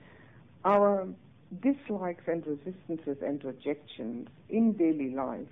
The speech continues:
no longer seem to be so important. They no longer carry such a sting with them, because the mind knows it can go back to having delight when it wishes.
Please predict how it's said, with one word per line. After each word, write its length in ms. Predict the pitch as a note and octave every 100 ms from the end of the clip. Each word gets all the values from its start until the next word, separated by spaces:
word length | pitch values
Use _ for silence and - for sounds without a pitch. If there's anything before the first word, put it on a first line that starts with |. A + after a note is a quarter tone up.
| -
no 180 | D3 D#3+
longer 600 | D3+ D#3 F#3 F3+ G#2 A2+ - - - - -
seem 280 | G3 G3 G3
to 100 | C#3+
be 260 | C3 B2+ -
so 120 | D3+
important. 600 | C3 B2 - A#2 A#2 - - - - - - - - - _ - - - - - - - - - F3+
They 160 | F#3
no 300 | F3+ F3+ F#3
longer 440 | F#3+ E3+ F#3 E3+ D#3+ -
carry 320 | E3+ E3 D#3+ -
such 200 | D#3 -
a 60 | C3+ - -
sting 380 | A#3+ A3+ F3 C3
with 240 | B2 -
them, 220 | C3+ E3+
because 420 | F3+ F#3 G3+ F#3 F#3
the 80 | D#3
mind 480 | D#3+ E3+ F3+ E3 D#3
knows 460 | D#3+ D#3+ D#3 C3+ C3 - - -
it 240 | D#3+ -
can 260 | - F3 E3+
go 180 | D3+ C#3+
back 280 | C3+ C3 B2 - - - - -
to 200 | D3+ D3
having 520 | D#3 D3+ C#3+ A#2+ C3+ D#3 - - - - - - - - - - -
delight 500 | G3 F3 D#3+ B2+ B2 - - - -
when 220 | C#3+ D3
it 180 | C#3+ -
wishes. 340 | B2+ B2+ -